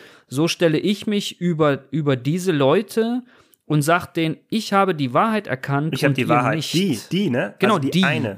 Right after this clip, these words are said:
Speaker 1: die. Also meine Wahrheit, ich habe sie erkannt. Es ist, es ist ja meine Meinung, also meine Meinung und meine Wahrheit, aber trotzdem stellen die auch viele dar als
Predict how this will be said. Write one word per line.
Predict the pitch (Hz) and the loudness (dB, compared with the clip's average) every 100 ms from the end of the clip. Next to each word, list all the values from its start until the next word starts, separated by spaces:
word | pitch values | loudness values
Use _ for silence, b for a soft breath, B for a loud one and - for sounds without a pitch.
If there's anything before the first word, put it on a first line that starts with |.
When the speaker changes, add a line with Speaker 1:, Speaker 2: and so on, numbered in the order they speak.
| - - | -8 -4
Speaker 1:
die. | 131 107 - | -2 -4 -6
Also | 147 139 | -2 2
meine | 156 196 240 185 | 2 2 0 0
Wahrheit, | 175 220 226 - | 0 0 -4 -6
ich | 190 - | -8 -4
habe | 208 180 | -4 -4
sie | 127 135 202 | -6 -6 -6
erkannt. | - 151 - 214 135 | -6 -8 -6 -4 -4
Es | 185 | -4
ist, | 185 | -2
es | 139 170 | -4 -2
ist | 160 | -2
ja | 160 | 2
meine | 165 226 214 | 2 2 2
Meinung, | 190 240 160 123 | 2 2 2 0
also | 123 127 | -2 -2
meine | 147 160 | 0 0
Meinung | 151 208 214 | 2 2 0
und | 151 | 0
meine | 165 170 | 0 0
Wahrheit, | 175 165 123 - | 0 0 -2 -2
aber | 123 135 | -4 -2
trotzdem | 165 - 190 190 B B B | -4 -2 -2 -2 B B B
stellen | - - 160 165 | -8 -2 -2 -2
die | 165 | 0
auch | 160 - | -2 -2
viele | 180 165 | -6 -2
dar | 151 165 | 0 0
als | 135 135 | -2 -8